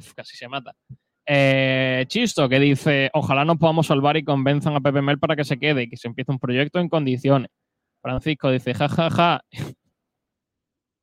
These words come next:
Dice, "¿Las almejas con pelo o sin pelo?". Comentario del nivel del chat de Sport Direct Radio. José Gil Gómez, "Mel es un buen entrenador, pero lo largaba para traer otra vez a Guede porque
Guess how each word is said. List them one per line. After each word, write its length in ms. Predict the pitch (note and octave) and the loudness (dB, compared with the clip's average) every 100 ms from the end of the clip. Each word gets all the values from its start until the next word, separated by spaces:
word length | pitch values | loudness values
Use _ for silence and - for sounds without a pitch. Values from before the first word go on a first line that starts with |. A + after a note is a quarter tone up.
| _ _ _ _ _ - | _ _ _ _ _ 0
Dice, 280 | C#3+ C#3+ | 0 2
"¿Las 140 | C3 B2+ | 0 0
almejas 340 | B2+ D3 F#3+ | 0 -2 -2
con 180 | E3 C#3+ | -4 -4
pelo 200 | D3+ E3 | -2 -2
o 40 | D3+ | -2
sin 200 | C#3 A#2+ | -4 -6
pelo?". 200 | B2+ - _ _ _ _ _ _ _ _ _ _ _ _ _ _ _ | -8 -8 _ _ _ _ _ _ _ _ _ _ _ _ _ _ _
Comentario 520 | - C3+ C#3 C#3+ D#3+ | -14 -8 -4 0 2
del 200 | E3+ E3+ | 4 4
nivel 360 | F3 D#3 E3 F3+ | 4 4 4 2
del 260 | D#3+ E3+ D3+ | 2 2 2
chat 180 | E3+ F3 | 0 2
de 80 | |
Sport 200 | C#3+ D3+ C#3+ | 0 0 0
Direct 200 | C3 A2+ | -2 -4
Radio. 200 | A#2 - _ _ _ _ _ | -10 -14 _ _ _ _ _
José 240 | - B2+ E3 | -6 -2 0
Gil 200 | F3+ E3+ | 0 0
Gómez, 300 | D3+ B2 A2+ | 0 -2 -2
"Mel 220 | C#3+ E3+ | 0 2
es 100 | F3+ | 2
un 100 | E3+ | 0
buen 140 | D3+ D3+ | 0 0
entrenador, 400 | C#3+ D3 A#2 G#2 - | -2 -4 -4 -8 -10
pero 160 | B2 | -2
lo 140 | B2+ B2+ | 0 0
largaba 420 | A#2+ B2 C3+ D3 | -2 -2 0 0
para 200 | C#3+ C#3 | -2 -4
traer 260 | C3 C3+ | -2 -4
otra 180 | C#3+ C#3 | -2 -2
vez 140 | C#3 C3 | -4 -4
a 80 | B2+ | -6
Guede 380 | B2+ D3 E3+ F#3 | -4 -4 -2 -4
porque 260 | D3 D3 | -4 -8